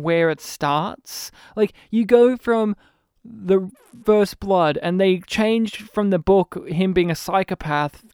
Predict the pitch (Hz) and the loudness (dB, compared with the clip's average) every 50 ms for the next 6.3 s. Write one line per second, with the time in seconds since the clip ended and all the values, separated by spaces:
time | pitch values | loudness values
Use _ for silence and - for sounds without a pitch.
0 | _ - 185 175 151 143 190 196 202 185 190 185 175 175 165 165 170 170 175 170 | _ -4 -2 -2 0 0 -2 -2 0 2 2 2 2 0 -2 -2 -2 -2 -2 -2
1 | 165 156 165 175 156 - 151 151 151 170 175 156 - 123 - - - - - - | -2 -2 -2 -4 -4 -6 -6 -4 0 0 0 0 0 -4 -12 -18 -20 -14 -10 -10
2 | 170 - 208 208 208 185 - - - - - _ - - - - 220 214 202 208 | -6 0 4 4 4 4 2 -6 -20 -20 -20 _ -14 -8 2 4 4 4 6 6
3 | 214 226 240 233 233 226 220 214 - - - _ _ _ _ _ _ _ _ _ | 6 6 8 6 6 6 4 2 0 -4 -12 _ _ _ _ _ _ _ _ _
4 | 180 190 202 214 214 - - - 220 190 - - - 190 190 196 196 190 190 190 | 2 2 4 4 2 0 -2 -2 -2 -2 -2 -2 0 0 2 2 2 2 0 0
5 | 185 185 175 - - 196 185 180 165 - - 190 180 175 170 165 175 185 190 170 | -2 -4 -6 -4 -2 -2 -2 -2 -2 -4 -4 -2 0 0 2 2 2 0 0 -2
6 | 170 165 156 151 151 | -2 -2 -2 -4 -4